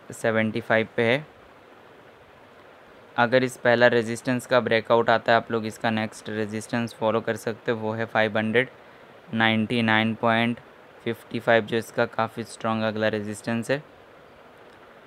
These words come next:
यहाँ से अगर देखा जाए, ये जो है, ये काफ़ी strong resistance zone है। अगर इसका breakout आता है, एक बड़ा rally कर सकता है। तो ये जो सारे levels है, थर्टी जुलाई के लिए important है, फॉलो करना।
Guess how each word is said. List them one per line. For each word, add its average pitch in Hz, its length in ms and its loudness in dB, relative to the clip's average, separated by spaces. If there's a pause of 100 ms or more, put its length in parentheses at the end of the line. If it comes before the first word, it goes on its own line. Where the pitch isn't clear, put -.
(140)
यहाँ 117 220 6
से 123 160 0
अगर 123 180 2
देखा 120 300 0
जाए, 131 140 2
ये 120 260 2
जो 123 120 4
है, 123 140 4
ये 117 160 2
काफ़ी 117 400 -2 (460)
strong 113 520 -2
resistance 110 480 -4
zone 120 180 0
है। 127 60 2
अगर 113 180 2
इसका 113 280 2
breakout 110 520 4
आता 113 200 4
है, 117 60 2
एक 95 100 -10
बड़ा 107 180 6
rally 107 240 2
कर 107 160 -4
सकता 110 320 -6
है। 147 100 -4 (1900)
तो 110 80 -4
ये 113 160 -2
जो 120 120 -4
सारे 120 280 4
levels 117 400 2
है, 131 160 4
थर्टी 113 340 0
जुलाई 110 300 0
के 117 120 -4
लिए 113 120 0
important 110 600 -2
है, 123 60 -2
फॉलो 107 300 0
करना। 113 360 -2